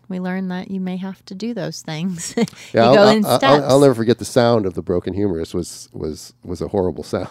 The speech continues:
Speaker 1: I did a delivery with you right after that at the
Speaker 2: I, I described it to you?
Speaker 1: at the birth center, and you said, w-,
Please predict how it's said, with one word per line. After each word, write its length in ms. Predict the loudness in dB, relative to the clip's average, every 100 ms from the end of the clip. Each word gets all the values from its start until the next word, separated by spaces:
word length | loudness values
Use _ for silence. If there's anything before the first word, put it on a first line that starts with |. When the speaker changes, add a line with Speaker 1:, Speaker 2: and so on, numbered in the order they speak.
| -2
Speaker 1:
I 100 | -2
did 160 | 2 0
a 60 |
delivery 420 | 0 0 0 0 -2
with 140 | -2
you 140 | -4 -4
right 220 | -6 -4
after 380 | -6 -8 -12 -10
that 300 | -8 -10 -12
at 220 | -12 -10
the 60 | -6
Speaker 2:
I, 120 | -2 -2
I 40 | 0
described 520 | -2 -2 -2 0 0
it 80 | -2
to 100 | -2
you? 220 | -2 -4 -8 -4
Speaker 1:
at 220 | -2 -2 -4
the 80 |
birth 260 | -2 -2 -2
center, 400 | -2 -2 -2 -4
and 240 | -4 -4 -2
you 160 | -4
said, 600 | -4 -4 -2 -2 -4 -8 -16 -20 -16
w-, 280 | -2 0